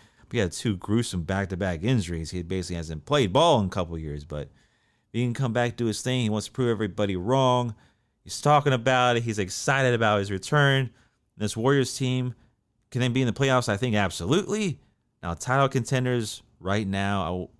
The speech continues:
let's not get ahead of ourselves just yet with that, but the way Steph Curry's playing, my goodness, the guy is showing why <laughs> he can still be an M V P. Now, let's talk about the Chicago Bulls. They're four and oh also, heading off the hot start. They were my biggest winners in N B A free agency this year,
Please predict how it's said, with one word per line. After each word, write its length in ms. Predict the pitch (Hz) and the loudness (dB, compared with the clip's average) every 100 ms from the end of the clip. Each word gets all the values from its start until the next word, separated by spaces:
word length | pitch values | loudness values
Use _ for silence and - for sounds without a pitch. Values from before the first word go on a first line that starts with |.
| _ | _
let's 240 | 92 92 - | -10 -8 -4
not 240 | 107 110 | -4 -4
get 160 | 107 104 | -2 -2
ahead 300 | 95 104 107 | 0 0 0
of 120 | 107 | 0
ourselves 800 | 107 98 98 95 95 90 - - _ _ _ _ | 0 -2 -4 -2 -2 -6 -10 -18 _ _ _ _
just 200 | 95 92 | -10 -6
yet 200 | 107 90 | -4 -4
with 160 | 90 80 | -4 -6
that, 260 | 90 85 | -6 -6
but 240 | 87 82 73 _ _ _ _ _ _ | -6 -8 -10 _ _ _ _ _ _
the 80 | - | -4
way 80 | 104 | -4
Steph 320 | - 110 101 | -2 -2 -2
Curry's 320 | - 107 107 | -4 -2 -2
playing, 460 | - 110 107 110 113 - _ _ _ _ _ _ | -4 -4 -2 -2 -4 -12 _ _ _ _ _ _
my 220 | 87 90 | -8 -6
goodness, 720 | 85 95 127 127 123 120 - - _ _ _ _ _ _ | -4 0 0 0 -2 -6 -12 -18 _ _ _ _ _ _
the 80 | 90 | -8
guy 220 | 92 98 | -2 0
is 120 | 98 | 0
showing 240 | - 101 92 | -2 -2 0
why 140 | 90 | 0
<laughs> 20 | |
he 200 | 85 127 | -2 -2
can 80 | 98 | -4
still 260 | 92 98 90 | -4 -2 -2
be 180 | 92 90 | -2 -4
an 60 | |
M 100 | 87 | -4
V 200 | 85 87 | -4 -6
P. 380 | 80 101 78 76 - - _ _ _ _ _ | -4 -4 -4 -8 -14 -20 _ _ _ _ _
Now, 180 | - 113 | -2 2
let's 200 | 156 - | 2 2
talk 180 | - 196 | 4 4
about 200 | 170 180 | 6 4
the 80 | 175 | 2
Chicago 500 | - 151 180 180 170 | 0 2 4 6 4
Bulls. 380 | 143 208 226 151 | 6 8 8 6
They're 160 | 214 | 4
four 300 | 254 180 175 | 4 4 6
and 100 | 165 | 6
oh 120 | 160 | 6
also, 440 | 165 196 202 - 156 | 6 4 2 2 4
heading 160 | 160 | 4
off 140 | 156 143 | 4 2
the 100 | 147 | 4
hot 180 | 156 151 | 4 4
start. 260 | 160 143 | 4 4
They 80 | 175 | 4
were 160 | 269 240 | 4 4
my 220 | 208 151 | 4 2
biggest 480 | 113 131 180 185 - | 2 2 4 2 2
winners 360 | 160 180 160 | 0 2 2
in 60 | 139 | 2
N 140 | 151 | 0
B 180 | 143 143 | 2 2
A 40 | |
free 300 | 131 139 175 | 2 0 2
agency 400 | 247 190 - 107 | 4 2 0 -2
this 240 | 95 95 - | 0 -2 -2
year, 260 | 92 92 | -4 -4